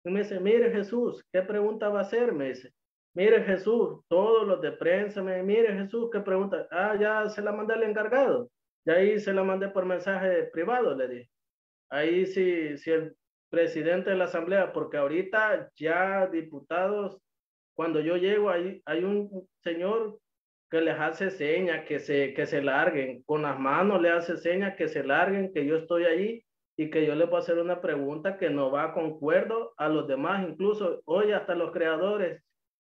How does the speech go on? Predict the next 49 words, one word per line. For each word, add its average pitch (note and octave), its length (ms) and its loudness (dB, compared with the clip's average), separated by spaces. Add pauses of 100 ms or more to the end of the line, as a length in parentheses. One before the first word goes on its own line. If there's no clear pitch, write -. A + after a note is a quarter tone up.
del E3+ 220 4
oficialismo F3+ 720 0
están G3+ 300 -2
haciendo G#3 380 -4
preguntas G3 520 0
y E3+ 100 -4
nunca A#3+ 400 0
habían G#3+ 260 -2
hecho G#3 220 -6
ellos G3+ 280 -2
pre-, - 120 -6 (300)
preguntas, E3 580 -2
nunca A3+ 320 -2
se G#3+ 100 -4
habían G#3+ 180 -4
atrevido G3+ 480 2
a E3+ 40 0
hacerles F#3+ 320 -4
preguntas F#3 400 -2
a F3 40 -8
sus E3 100 -4
diputados. D#3+ 680 0 (460)
Pero E3+ 280 10
¿por D#3 220 4
qué F#3+ 100 4
lo G3+ 200 6
hacen? E3 440 0 (400)
Porque E3+ 360 2
siempre F#3+ 640 0 (140)
hay, G3 180 0 (200)
solo A#3 380 6
hago B3 180 8
una A#3 240 4
pregunta A#3 360 2
al A3 80 0
diputado G#3+ 640 0
y F3 140 0
esa G#3+ 220 -2
es G3+ 40 -6
la G3+ 160 -4
que F#3+ 140 -4
se F#3+ 160 0
hace G3 480 2
viral F3+ 440 2
prácticamente F#3 800 -2
en D#3+ 100 -2
las C#3+ 140 -4
redes F3 340 0
sociales. E3 680 0